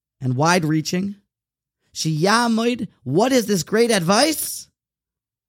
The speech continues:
But let's hold it right there just for a second. Let's leave a little cliffhanger. We're about to get the Ramchal to tell us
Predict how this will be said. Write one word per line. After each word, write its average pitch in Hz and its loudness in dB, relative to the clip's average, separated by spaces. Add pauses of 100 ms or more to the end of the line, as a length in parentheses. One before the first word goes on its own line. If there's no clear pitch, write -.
(200)
But - -20
let's - -6
hold 220 2
it 214 -2
right 202 2
there 139 0
just 180 -2
for 185 -4
a 196 -4
second. 170 0
Let's 220 -2
leave 226 0
a - 2
little 185 2
cliffhanger. 117 -6 (840)
We're 151 -2
about 175 2
to 220 -4
get 226 2
the 196 -2
Ramchal 151 -2 (1080)
to 151 -4
tell 214 -2
us - -6